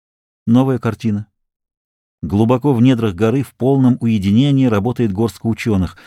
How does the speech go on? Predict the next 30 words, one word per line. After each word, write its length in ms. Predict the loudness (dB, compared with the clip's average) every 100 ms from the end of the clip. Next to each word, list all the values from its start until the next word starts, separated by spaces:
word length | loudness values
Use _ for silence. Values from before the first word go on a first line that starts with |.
| -20 -20 _
К 80 | 2
ним 380 | 6 6 4 0
он 200 | 0 2
должен 360 | 2 2 0 -2
пойти, 360 | -2 -4 -4
когда 300 | -4 -2 0
вырастет 560 | 0 0 0 -2 -6 -2
и 100 | 2
наберётся 500 | 4 4 2 -2 -4
ума. 300 | -2 0 -2 _ _ _ _ _ _ _
Их 180 | -6 0
мысли 260 | 2 2 0
тоже 320 | 0 0 0
поглощены 520 | -4 -4 -2 0 2
мечтой 320 | 2 0 -4
о 40 | -4
спасении, 600 | -6 -8 -8 -10 -12 -12 -2
мечтой 380 | -2 -2 -2 0
о 40 |
долгой 340 | 0 -2 -2
жизни, 480 | -4 -4 -6 -8 -6
о 80 | -4
зелёных 380 | -2 -2 -2 -2
долинах 400 | 0 0 -2 -4
без 160 | -4 -4
зноя 320 | -2 -2 -4
и 60 |
стужи. 420 | -6 -4 -4 -4 -8 -14 -20 -12 -2
Они 300 | 2 4 2
тоже, 680 | -2 0 0 -2 -10 -14